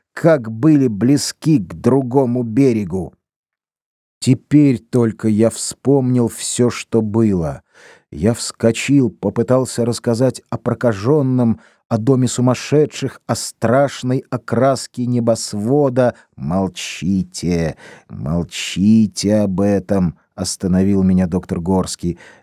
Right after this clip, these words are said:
«Как-нибудь позже, когда успокоитесь, вы мне всё это расскажете. Проказа, дом сумасшедших, нечто в этом роде я и представлял себе. Случай ясен, и ваш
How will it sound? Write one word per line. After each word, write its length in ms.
«Как-нибудь 760
позже, 720
когда 400
успокоитесь, 1160
вы 440
мне 260
всё 400
это 380
расскажете. 960
Проказа, 800
дом 300
сумасшедших, 920
нечто 680
в 60
этом 300
роде 340
я 300
и 180
представлял 760
себе. 400
Случай 480
ясен, 560
и 180
ваш 380